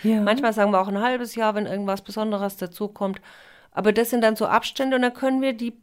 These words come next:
Speaker 2: Person und ihre Testergebnisse eben mit sich selbst vergleichen.
Speaker 1: Mhm.
Speaker 2: Und das ist viel, viel wertvoller.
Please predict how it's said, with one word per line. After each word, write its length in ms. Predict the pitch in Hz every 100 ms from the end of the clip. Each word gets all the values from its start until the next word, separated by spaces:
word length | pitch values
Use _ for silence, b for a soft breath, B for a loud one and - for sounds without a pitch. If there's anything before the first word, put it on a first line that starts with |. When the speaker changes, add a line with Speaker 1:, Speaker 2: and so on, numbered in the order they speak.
| _
Speaker 2:
Person 400 | 240 226 240 254
und 300 | 233 233 -
ihre 460 | - 220 214 214 - -
Testergebnisse 800 | 226 220 220 208 220 214 208 208 b b b b -
eben 260 | 202 208
mit 180 | 214 214
sich 160 | 208 -
selbst 220 | 220 -
vergleichen. 500 | 135 143 143 - 139 - _
Speaker 1:
Mhm. 420 | 214 180 190 302 -
Speaker 2:
Und 180 | 185 180
das 120 | 190
ist 140 | - 170
viel, 140 | 185
viel 200 | 175 175
wertvoller. 520 | 180 190 - 151 143